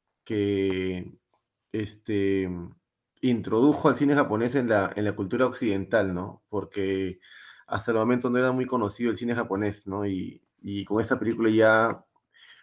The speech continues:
este, y después vendrán otras películas, pues, de Kurosawa clásicas, ¿no? Como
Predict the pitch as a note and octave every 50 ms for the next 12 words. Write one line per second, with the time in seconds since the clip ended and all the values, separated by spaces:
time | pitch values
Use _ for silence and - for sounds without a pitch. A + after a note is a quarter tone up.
0 | _ _ _ _ - - F2+ F#2+ F#2 F#2+ F#2+ F#2+ - - _ _ - G2 F#2+ F#2
1 | F#2 F#2 F2+ F2+ F2 - - G#2 F#2+ G2+ G2+ A2 B2 A#2 B2+ A#2+ A2 A#2+ A#2 A2+
2 | A2 A2+ A2+ A#2 A2 G#2 - G#2 G2+ G2+ - A2 G2+ G2 - - A2 G#2 A2 G2+
3 | - F#2+ F#2 F2+ - G2+ F#2+ G2 F#2+ E2+ - - - - G2+ G2 G2 - - -
4 | - F#2+ E2 G2+ G2+ F2+ G2+ G2+ G2+ F#2 F2+ E2+ E2 -